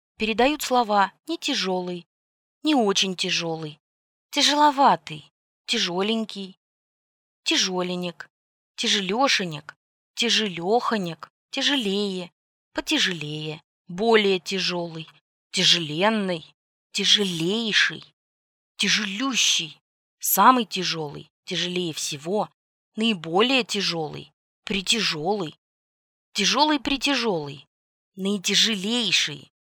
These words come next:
«архи-ультра-тяжелый» и другие. Кажется, глупо спрашивать, какого рода числительное «пять» или числительные «двадцать»,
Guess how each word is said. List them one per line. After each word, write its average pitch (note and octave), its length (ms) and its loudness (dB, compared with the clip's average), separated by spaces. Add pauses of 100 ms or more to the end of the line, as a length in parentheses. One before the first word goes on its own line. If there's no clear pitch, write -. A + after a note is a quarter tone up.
(120)
«архи-ультра-тяжелый» E3+ 2000 -2 (380)
и F3+ 100 -10
другие. G3 560 -8 (1120)
Кажется, D4+ 440 2
глупо C#4+ 440 -2
спрашивать, G#3+ 640 0
какого C#4 400 0
рода B3+ 260 -2
числительное A3 960 -4
«пять» F3 500 -4 (280)
или D#4 180 0
числительные B3 760 2
«двадцать», F#3 580 2